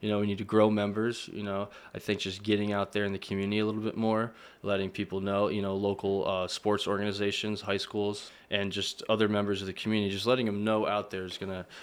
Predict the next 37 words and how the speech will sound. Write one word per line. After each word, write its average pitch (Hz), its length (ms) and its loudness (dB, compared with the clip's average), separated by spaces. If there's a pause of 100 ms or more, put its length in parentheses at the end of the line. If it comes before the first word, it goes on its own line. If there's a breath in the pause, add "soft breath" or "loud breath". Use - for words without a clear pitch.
(140 loud breath)
letting 110 180 6
them 104 80 4
know 107 100 4
we're 98 180 2
there 95 440 2 (200)
is - 160 -10
gonna 98 140 -4
help 90 220 -6
grow 92 200 -4
members. 87 460 -8 (260 soft breath)
So 110 520 8
something 123 260 4
else 113 220 10
that 95 100 6
we 120 100 6
can 117 140 0
do 117 160 2
to 113 200 -2
grow 117 440 6
is 107 240 -2
really, 117 240 2
again, 110 320 2
just 95 240 -6
going 107 180 2
back 101 220 2
on 98 60 -4
the 95 80 -6
maximizing 98 600 -2
the 92 80 -8
current 98 260 -6
space, 120 360 -2
we 110 100 -4
can 104 140 -4
offer 101 300 0
new 113 180 0
classes. 95 540 0
So 95 420 -6